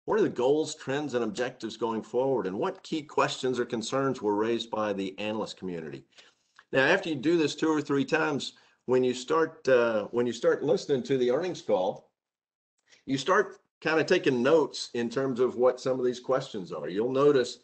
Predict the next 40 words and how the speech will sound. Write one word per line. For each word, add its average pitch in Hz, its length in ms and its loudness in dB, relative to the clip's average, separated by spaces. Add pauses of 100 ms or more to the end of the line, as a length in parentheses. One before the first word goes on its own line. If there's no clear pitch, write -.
(360)
this 147 180 -6
is 113 140 -4
my 135 200 2
copy 127 360 0
of 110 80 2
the 107 80 0
transcript. 120 640 0
I 113 80 2
don't 101 100 0
know 98 140 2
how 104 160 0
well 101 160 4
you 98 120 -2
can 95 160 -8
see 107 260 -6
that, 110 340 0
but, - 320 -2
uh, 101 360 4
I 135 240 2
underline 135 480 4
things, 135 360 -2
I 98 80 -2
circle 160 400 2
things. 139 480 -2
I've 98 120 0
got 127 200 -4
the 113 100 -2
initials 147 480 -4
for 135 140 -2
the 120 120 -6
five 139 460 -2
drivers 127 460 0
out 127 320 -6
next 123 320 -4
to 127 160 -2
the 113 100 -4
statement 117 480 -4
that - 180 -4
was 101 180 -6
made, 120 400 0